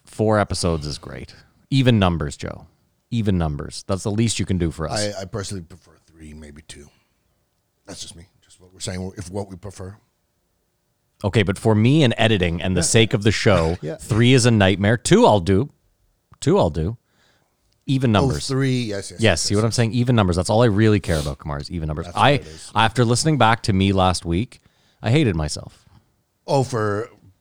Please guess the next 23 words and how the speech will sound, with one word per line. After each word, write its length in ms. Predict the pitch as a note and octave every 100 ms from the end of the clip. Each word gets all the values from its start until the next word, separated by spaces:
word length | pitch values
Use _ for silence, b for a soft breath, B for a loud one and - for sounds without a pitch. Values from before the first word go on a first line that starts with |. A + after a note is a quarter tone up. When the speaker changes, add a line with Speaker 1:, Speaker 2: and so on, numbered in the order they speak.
| _ _ _ _
Speaker 1:
Yeah, 160 | D3+ D#3+
it 120 | A2
Speaker 2:
saying 160 | A#2 C3+
Speaker 1:
ruins 240 | F3 E3+
Speaker 2:
the 60 | C#3+
Speaker 1:
the 60 |
Speaker 2:
place. 220 | B2 C#3 C#3
Of 40 |
Speaker 1:
podcast. 180 | D3 D3
Speaker 2:
course 200 | F#3 -
Speaker 1:
Yeah, 140 | G3
Speaker 2:
it 60 | F#2+
Speaker 1:
it's, 60 | G#2+ G2+
Speaker 2:
does. 120 | D#2+ -
Speaker 1:
it's 200 | - -
Speaker 2:
Fuck. 80 |
Speaker 1:
terrible. 380 | F3 G3+ F#2+ D2+ - b b b -
Speaker 2:
And, 200 | B2 D3+
and 240 | C#3+ D3 E3
whatever, 520 | D#3 G#3 G#3+ G#3+ A#2
man. 320 | F2+ G2+ B2
If 140 | C#3+
the, 200 | - C#3